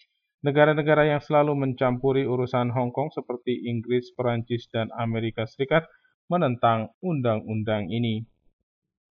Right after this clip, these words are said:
Kedua, penyelenggaraan manuver militer maritim bersama Amerika dengan sejumlah negara kawasan.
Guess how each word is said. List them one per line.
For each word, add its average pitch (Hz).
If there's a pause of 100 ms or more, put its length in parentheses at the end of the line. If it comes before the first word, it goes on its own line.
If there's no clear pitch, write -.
(520)
Kedua, 190
penyelenggaraan 160
manuver 143
militer 135
maritim 127
bersama 131
Amerika 110
dengan 113
sejumlah 113
negara 113
kawasan. 110